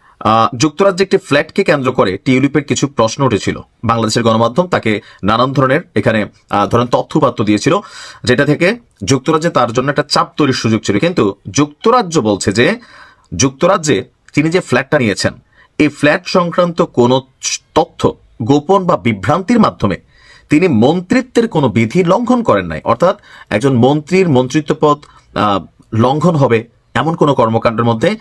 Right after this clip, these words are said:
টিউলিপ তার ফ্ল্যাট নিয়ে যেই তথ্য দিয়েছেন, কিছু গোপন করেছেন, এটাতে আসলে তার ফ্ল্যাট বা তার মন্ত্রিত্ব যাওয়ার এখানে কোনো কারণ নাই। অর্থাৎ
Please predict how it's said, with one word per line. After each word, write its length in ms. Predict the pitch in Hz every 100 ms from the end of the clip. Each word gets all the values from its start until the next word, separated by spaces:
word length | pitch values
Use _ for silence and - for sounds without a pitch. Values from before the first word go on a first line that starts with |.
| - - -
টিউলিপ 340 | 151 170 190
তার 140 | 180 160
ফ্ল্যাট 320 | - 127 135 165
নিয়ে 140 | 165
যেই 260 | 143 143 143
তথ্য 360 | - 120 -
দিয়েছেন, 300 | 135 131 139
কিছু 220 | 131 107 104
গোপন 260 | 110 113
করেছেন, 320 | 113 113 196 - - - -
এটাতে 220 | 135 160
আসলে 200 | 151 143
তার 160 | 123 107
ফ্ল্যাট 300 | 117 110 110
বা 140 | 113 110
তার 140 | 117
মন্ত্রিত্ব 420 | 120 127 127 117
যাওয়ার 180 | 110 107
এখানে 180 | 107 127
কোনো 120 | 139
কারণ 240 | 190 196 107
নাই। 120 | -
অর্থাৎ 300 | 107 175